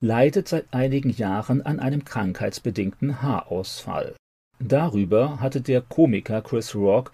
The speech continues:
während der Show zur Verleihung der Oscars gelästert.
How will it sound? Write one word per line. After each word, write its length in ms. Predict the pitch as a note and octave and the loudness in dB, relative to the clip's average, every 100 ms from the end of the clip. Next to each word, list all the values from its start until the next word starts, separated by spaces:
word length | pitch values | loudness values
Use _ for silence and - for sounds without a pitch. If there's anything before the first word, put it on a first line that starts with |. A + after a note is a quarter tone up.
| - | -2
während 400 | G#2 B2+ C3+ C3 | 2 2 2 0
der 160 | B2+ | -2
Show 400 | A#2 - A#2+ B2+ | -2 0 0 0
zur 180 | C3+ C#3 | -2 -4
Verleihung 540 | C3+ A#2+ G#2 G2+ A#2 | -2 0 2 2 2
der 180 | A#2 - | -2 -2
Oscars 580 | - C3 - - F#2+ - | -2 -4 -6 -6 -6 -4
gelästert. 840 | D3 C#3+ F#2+ - - E2+ - - | -2 0 -2 -4 -6 -6 -8 -14